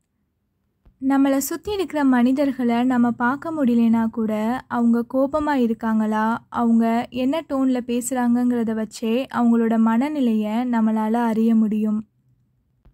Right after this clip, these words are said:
காற்றின் மூலமா வரக்கூடிய அந்த ஒளியால கூட நம்ம அந்த மனிதர்களை பார்க்க முடியலனா கூட, நம்மளால அந்த காட்சியை கற்பனைப்படுத்த முடியும். ஒரு விஷயத்த நம்மளால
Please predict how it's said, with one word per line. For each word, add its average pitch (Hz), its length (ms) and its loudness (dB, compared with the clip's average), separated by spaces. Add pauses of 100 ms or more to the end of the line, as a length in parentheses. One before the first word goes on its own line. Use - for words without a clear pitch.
(200)
காற்றின் 320 640 0
மூலமா 262 360 0
வரக்கூடிய 233 680 0
அந்த 233 420 2
ஒளியால 262 600 0
கூட 220 440 -2
நம்ம 240 320 2
அந்த 226 200 2
மனிதர்களை 269 600 0
பார்க்க 240 400 -4
முடியலனா 226 480 0
கூட, 220 440 -2
நம்மளால 226 800 0
அந்த 220 240 -2
காட்சியை 240 640 -4
கற்பனைப்படுத்த 226 680 -6
முடியும். 214 420 0 (840)
ஒரு 277 260 4
விஷயத்த 294 560 -4
நம்மளால 240 760 2